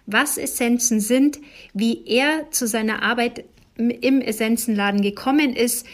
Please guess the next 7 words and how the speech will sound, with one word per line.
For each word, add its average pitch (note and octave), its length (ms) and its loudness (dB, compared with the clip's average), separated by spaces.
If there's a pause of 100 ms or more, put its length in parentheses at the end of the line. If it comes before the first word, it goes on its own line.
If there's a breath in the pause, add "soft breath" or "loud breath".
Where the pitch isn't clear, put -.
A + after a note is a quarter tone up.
(300 loud breath)
Ähm, A3+ 320 2
er A3 220 -2
ist G#3+ 120 -6
selber C4 300 2
Kinesiologe, A#3+ 920 0 (240 loud breath)
er G#3 160 -4
hat A#3+ 300 -2